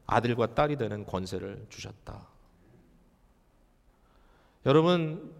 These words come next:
요한복음 십사 장 이유는 좀 우리가 나중에 볼 겁니다마는, 거기에 나타나는 산상설교에 끊임없이 등장하는 주제는 뭐냐면, 예수님의 이 유니크한, 아주 독특한 아들 되심이잖아요.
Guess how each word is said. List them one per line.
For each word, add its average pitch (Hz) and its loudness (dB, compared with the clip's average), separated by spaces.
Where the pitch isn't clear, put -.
요한복음 156 6
십사 - 4
장 170 4
이유는 139 2
좀 143 0
우리가 131 2
나중에 123 2
볼 123 0
겁니다마는, 110 0
거기에 120 2
나타나는 120 0
산상설교에 120 0
끊임없이 185 2
등장하는 113 0
주제는 139 0
뭐냐면, 92 -6
예수님의 113 0
이 95 -2
유니크한, 127 -2
아주 113 -4
독특한 - -4
아들 98 -2
되심이잖아요. 92 -6